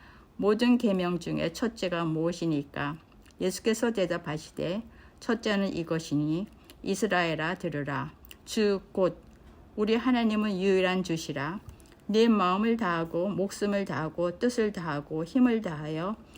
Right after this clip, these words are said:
주 너희 하나님을 사랑하라." 하신 것이요, 둘째는 이것이니,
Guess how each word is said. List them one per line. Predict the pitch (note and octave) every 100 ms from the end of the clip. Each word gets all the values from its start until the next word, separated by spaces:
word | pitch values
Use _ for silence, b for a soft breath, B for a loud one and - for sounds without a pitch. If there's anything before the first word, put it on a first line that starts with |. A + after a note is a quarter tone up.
| B -
주 | - G3
너희 | F3+ D#3+ D#3
하나님을 | G#3 A3+ G#3 F#3 F3+
사랑하라." | - F3 E3+ E3+ D#3 E3
하신 | F3+ - F3+
것이요, | D#3 D3+ E3+ F3 A#3 - B B B -
둘째는 | A#3+ A3+ G#3+ G#3+
이것이니, | G#3+ F3 F3 F3 E3+ E3+ G#3